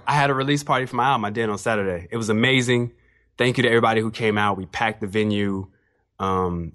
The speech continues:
it was, it was amazing. We'll have video up pretty soon. T-shirts. By the time you hear this, uh, Kairos shirts will be available at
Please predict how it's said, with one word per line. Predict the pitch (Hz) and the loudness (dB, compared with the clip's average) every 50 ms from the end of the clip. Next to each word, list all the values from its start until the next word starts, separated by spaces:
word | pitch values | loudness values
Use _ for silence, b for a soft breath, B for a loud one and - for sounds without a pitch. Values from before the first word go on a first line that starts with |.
| _ - | _ -2
it | 107 | -2
was, | 104 98 92 87 - | 0 0 0 -4 -4
it | - 101 | -6 -6
was | 95 90 | -4 -2
amazing. | 92 92 95 98 95 95 82 92 90 87 | -2 0 2 2 2 0 0 -2 -4 0
We'll | 90 101 104 | 2 2 2
have | 107 101 90 | 2 2 2
video | 107 107 110 110 107 | 2 4 6 6 6
up | 104 101 101 - | 6 4 2 -2
pretty | - - 117 110 110 107 | -2 0 2 4 4 2
soon. | 104 - - 113 107 107 104 104 104 101 101 98 92 | 2 2 2 4 4 6 6 4 2 2 0 -2 -2
T-shirts. | - - 131 117 - - 123 113 107 104 - - | -2 0 2 2 4 4 4 4 4 4 2 0
By | - 107 | 0 0
the | 110 107 | 0 2
time | - 151 151 156 | 2 2 4 4
you | 131 | 4
hear | 139 139 | 4 4
this, | 127 127 123 - - b b b b b b b - | 4 2 0 -2 -8 b b b b b b b -2
uh, | 101 101 101 98 95 92 92 85 - - _ _ _ - | 0 2 2 2 0 0 -2 -4 -8 -12 _ _ _ -6
Kairos | - 123 110 107 104 104 | -2 0 2 2 0 0
shirts | - 120 107 101 - | 0 -2 -2 -2 -2
will | 101 | -4
be | 98 101 | -4 -4
available | 98 92 104 101 101 98 92 92 98 98 - - | -2 2 2 2 2 2 -2 -4 -6 -6 -2 0
at | 104 98 95 - - | 0 0 0 -2 -6